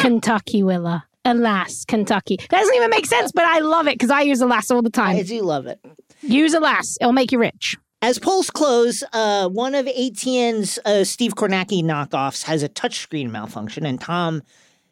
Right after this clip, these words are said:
Speaker 2: absolutely now amped to the gills on the marching powder, reacts like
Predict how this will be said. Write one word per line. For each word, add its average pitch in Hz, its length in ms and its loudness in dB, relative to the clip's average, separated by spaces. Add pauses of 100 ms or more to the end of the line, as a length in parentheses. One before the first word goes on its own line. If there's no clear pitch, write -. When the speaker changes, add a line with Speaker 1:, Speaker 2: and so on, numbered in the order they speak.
(180)
Speaker 2:
absolutely 175 640 -2
now 147 260 -2 (120)
amped 160 240 -2 (180)
to - 140 -6
the 139 100 -6
gills 123 640 -2
on 143 200 -4
the 139 60 -4
marching 147 400 -2
powder, 117 600 -6
reacts 139 640 -4
like 131 380 -8